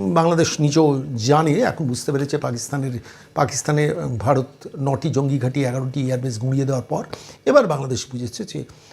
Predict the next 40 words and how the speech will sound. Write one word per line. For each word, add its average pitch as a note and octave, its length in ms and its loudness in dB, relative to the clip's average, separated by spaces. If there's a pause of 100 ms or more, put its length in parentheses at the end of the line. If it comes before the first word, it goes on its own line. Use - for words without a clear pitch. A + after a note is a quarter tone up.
(160)
ওসব - 180 -4
করে C#3 140 2
কিছু - 200 -2
লাভ B2+ 200 0
হবে B2 240 -2
না। C#3 160 0 (540)
পুরনো D#3 300 4
পরিত্যক্ত - 560 -2
একটা D3 200 -2
বিমান, C3+ 440 2 (160)
না, B2 260 -6 (180)
ঘাঁটিকে C#3 440 -4
সেটাকে B2+ 340 -6
আবার B2+ 200 0 (400)
যে C3 260 4
স্বাধীনতার C#3 440 0
সময় C3+ 320 -2
ছিল, B2 280 -6
সাতচল্লিশের B2+ 560 -4
সময় A#2+ 220 -4
ছিল, B2+ 180 -6
সেটাকে B2 320 -8
আবার B2+ 200 -4
চীনের C3+ 260 0
হাতে B2+ 180 -2
দেওয়ার, B2 220 -4 (340)
সেসব B3 260 6
অনেক G#3 180 6
কিছু G3 220 -2
তো F3 80 2
হচ্ছে, E3+ 340 -6
সেসব - 260 -10
আপনারা B2 240 -10
জানেন। A2 220 -6 (640)
কিন্তু C#4 260 6
ওই G#3+ 100 10
চিকেন G#3+ 260 0
স্নেকের B3+ 280 -2
প্রোটেকশনের G3 520 -2
জন্য G#3+ 320 -2